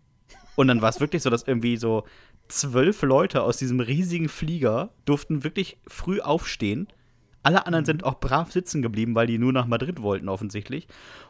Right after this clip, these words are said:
Speaker 1: Und dann sind wir durch diesen Fr-, äh, durch diesen Flughafen gerannt.
Speaker 2: Ja.
Speaker 1: Und ich meine wirklich gerannt, mit Koffern zu dritt.
Speaker 2: Ja, ich weiß.
Speaker 1: Wirklich gesprintet,
Speaker 2: <laughs>
Speaker 1: kamen an und dann meinten die, die hätten sich gar nicht beeilen müssen, wir haben anderthalb Stunden Verspätung.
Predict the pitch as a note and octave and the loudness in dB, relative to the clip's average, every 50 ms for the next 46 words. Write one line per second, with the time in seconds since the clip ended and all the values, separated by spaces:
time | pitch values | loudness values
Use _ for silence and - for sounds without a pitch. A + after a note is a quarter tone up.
0 | - - C3 B2+ B2 A#2 C3 E3+ F3 F3+ D3 C#3 C3 - C3+ B2+ - A2 - - | -2 2 4 4 4 4 2 0 0 0 0 0 0 -2 -4 -6 -6 -8 -10 -10
1 | - - - _ - A#2+ A2+ B2+ A#2+ - B2+ A#2+ B2 C3 A#2+ - - E3 G3+ - | -10 -12 -10 _ -4 -4 -2 -4 -4 -6 -8 -6 -4 -6 -6 -6 -4 -6 -4 -4
2 | - C#3 C3 - - C#3 B2+ - - A#2+ A#2+ A#2+ A#2 - A#2 C#3 C3+ B2+ C#3 F3 | -4 -8 -8 -8 -10 -14 -8 -4 -2 0 0 0 0 -2 0 0 0 0 -2 -4
3 | - - - _ _ _ _ _ _ _ _ _ _ - C#3 B2+ C#3 - - C3 | -8 -12 -20 _ _ _ _ _ _ _ _ _ _ -6 -4 -4 -2 0 2 2
4 | A#2+ B2 A#2+ A2+ A#2 C#3+ - D#3+ - - C3 - C3 - C#3+ D3 D3 - - - | 4 4 2 2 0 -2 -2 -2 -4 -4 -2 -2 -2 0 0 -2 -2 -2 -2 -2
5 | - - - A#2+ B2+ C#3 D3 - - C3+ A#2 - A#2+ - F#3+ F#3 - - C#3 D3 | 0 2 4 2 2 2 -2 -6 -8 -10 -8 -8 -8 -4 -6 -6 -6 -6 -8 -6
6 | C3+ C3+ B2 E3+ F3 C#3+ B2 A2+ - - C3+ C3 F3 G3+ - G3+ F3+ - - - | -6 -6 -4 -4 -2 -2 -2 -2 -4 -4 -4 -2 -2 0 0 -2 -4 -2 -2 -2
7 | D#3+ C3+ - - - E3+ - F3 F#3+ A3 - D#3+ D3+ F3 - - C#3+ - - - | 0 0 -2 -2 -2 0 2 2 2 2 2 2 0 0 0 -6 -8 -4 0 2
8 | E3+ E3 G3+ G#3 - - D3 D#3 F3 F3 D3+ C#3 C3 C#3+ C#3+ C#3+ C#3 C#3 C3+ C#3 | 2 2 2 2 2 4 4 4 4 4 4 4 4 4 4 4 2 0 -2 -2
9 | E3 - - - - - - - - E2+ G#2 - F2 G2+ G#2+ - - A2+ B2 C#3 | -4 -4 -10 -18 -20 -20 -16 -10 -6 -4 -4 -4 -2 -4 -2 0 2 4 4 4
10 | - - - A2+ A2 C3 C#3 B2+ A#2 A2+ A2 G#2+ A2 A#2+ A#2+ A#2 A#2 C3 A#2+ A2 | 4 4 2 2 4 4 4 4 2 2 2 0 2 2 0 0 0 0 0 0
11 | A#2+ G#2+ - - B2 A#2+ A#2 - A2 - - - A2+ G#2 E2+ | -2 -2 -2 -2 -2 -2 -2 -4 -8 -6 -4 -4 -4 -4 -4